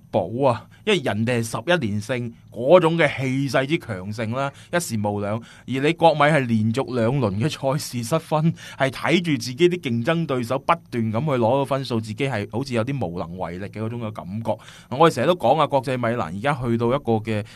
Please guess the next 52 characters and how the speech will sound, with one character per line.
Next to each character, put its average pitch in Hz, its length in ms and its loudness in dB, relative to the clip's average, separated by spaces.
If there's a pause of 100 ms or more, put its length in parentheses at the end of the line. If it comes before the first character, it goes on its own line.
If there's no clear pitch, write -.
都 170 120 2
幾 143 320 0
尷 117 280 2
尬 117 180 4
嘅 127 100 4
位 90 240 0
置， 95 260 -8
即 185 100 -2
係 180 60 2
你 143 80 -2
今 180 180 2
個 156 80 4
賽 113 220 0
季 117 220 0
你 110 40 0
嘅 117 40 0
目 113 280 0
標 139 240 0 (240)
定 107 200 2
咗 131 80 4
係 135 80 4
咁 104 100 -2 (120)
樣 107 180 -2
樣 104 140 -4
啦， 92 200 -4
但 123 160 2
係 123 220 -2
而 - 20 -12
家 147 140 0
遇 117 400 -4
到 113 100 2
一 135 40 -2
啲 156 320 -2
嘅， 117 180 0 (200)
即 175 120 0
係 - 20 -2
出 196 160 0
現 127 60 -4
一 117 60 0
個 147 100 0
問 110 260 -2
題 107 60 -4
嘅 104 180 -4
時 92 260 -10
候， 92 180 -8
你 120 80 -4
點 113 220 -10
樣 151 200 -4
樣 123 260 -2
去 90 220 -10
調 82 120 -8
整 92 140 -8